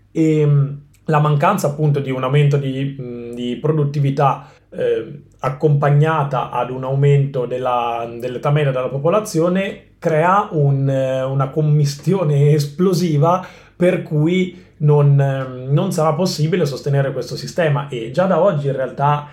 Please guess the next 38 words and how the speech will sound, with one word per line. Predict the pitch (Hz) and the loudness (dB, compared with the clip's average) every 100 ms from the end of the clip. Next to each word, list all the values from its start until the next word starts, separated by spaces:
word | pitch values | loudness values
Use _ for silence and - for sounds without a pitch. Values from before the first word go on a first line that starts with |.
| - _ | -20 _
si | - 139 135 143 | -6 -2 -2 -2
rivela | 135 127 135 131 | 0 2 2 0
come | 135 131 | -2 -8
insostenibile | - 143 165 165 165 170 180 180 - - | -6 -4 -2 -2 0 0 0 -2 -10 -2
perché, | 156 147 - 156 135 - - | 0 0 0 0 0 -4 -10
mm, | 135 123 120 117 135 - | -10 -8 -12 -14 -18 -16
già | - 143 156 | -4 0 2
oggi | 156 151 | 2 0
le | 151 | 0
pensioni | 143 156 143 147 143 | 0 0 2 4 4
non | 139 135 | 4 2
sono | 156 | 0
interamente | 139 139 131 139 131 127 | 0 0 -2 0 -2 -2
pagate | 131 139 127 120 | -2 0 -2 -4
dai | 123 123 120 | -4 -4 -6
contributi | - 120 117 127 135 127 113 | -8 -8 -8 -6 -4 -6 -8
di | 110 | -10
chi | 123 | -6
lavora | 135 208 | -4 0
oggi, | 170 170 202 | 0 0 -4
ma | 180 175 | -2 -2
si | 147 147 | 0 0
deve | 143 | 2
attingere | 143 - 143 123 110 107 - - | 0 -2 -6 -4 -8 -12 -18 -20
in | - | -18
maniera | 107 131 139 | -10 -2 0
pure | 113 135 117 | 0 -4 -6
abbastanza | 117 - 139 127 127 117 | -8 -6 -4 -4 -4 -4
corposa | 135 135 170 143 127 | -4 -4 -2 -2 0
e | |
marcata | 143 180 151 151 175 170 - - | -2 0 0 2 2 0 -2 -16
alla | - 135 156 160 | -4 0 2 2
fiscalità | 143 139 135 131 127 | 0 -4 -4 -2 -4
generale. | 123 120 156 127 107 - _ - | -2 -2 0 0 -2 -12 _ -2
Cosa | 147 139 | 0 0
intendo? | 139 120 110 117 | 0 -4 -4 -8
Intendo | 120 143 185 | -2 0 0
dire | 170 156 170 180 - - | 0 0 0 -2 -10 -20